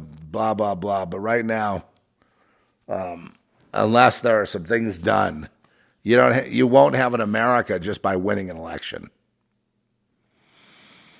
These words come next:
No, America is really more of an idea, you know, the idea of freedom, the idea of, you know, the, the, the rights flow from our Creator. Now, we gotta call on the Creator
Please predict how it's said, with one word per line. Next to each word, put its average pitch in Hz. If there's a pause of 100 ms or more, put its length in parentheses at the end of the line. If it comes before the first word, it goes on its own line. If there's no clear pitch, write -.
(300)
No, 110
America 156
is 131
really 135
more 127
of 123
an 120
idea, 117 (600)
you 95
know, 95
the 107
idea 110
of 117
freedom, 110 (160)
the 110
idea 117
of, 101 (800)
you 104
know, 98
the, 95
the, 92
the 87
rights 120
flow 127
from 104
our 107
Creator. 98
Now, 92 (360)
we 98
gotta 135
call 139
on 127
the 110
Creator 110